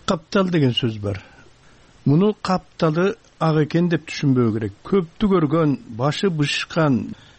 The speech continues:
жаман жакшыны тааныган тажрыйбалуу кишилерге карата айтылат. "Ал мындайдын далайын көргөн ак каптал адам", дейт. Экинчи мааниси, бирди айтсаң, сага экин айткан. Тапан, кыйык,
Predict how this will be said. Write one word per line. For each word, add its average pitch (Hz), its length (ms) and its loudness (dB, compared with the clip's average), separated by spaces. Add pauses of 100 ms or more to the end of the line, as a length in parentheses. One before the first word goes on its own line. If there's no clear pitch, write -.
(120)
жаман 156 420 2
жакшыны 185 380 -2
тааныган 175 460 -2
тажрыйбалуу 160 640 2
кишилерге 139 380 -2
карата 131 280 -2
айтылат. 98 440 -6 (640)
"Ал 143 200 4
мындайдын 160 640 2
далайын 165 440 2
көргөн 170 300 0
ак - 160 -6
каптал 139 440 -2
адам", 147 280 2
дейт. 101 300 -8 (680)
Экинчи 156 480 2
мааниси, 185 600 2 (180)
бирди 165 360 2
айтсаң, 185 500 0
сага 180 400 0 (180)
экин 175 320 2
айткан. 113 460 -2 (640)
Тапан, 165 640 -2
кыйык, 190 400 2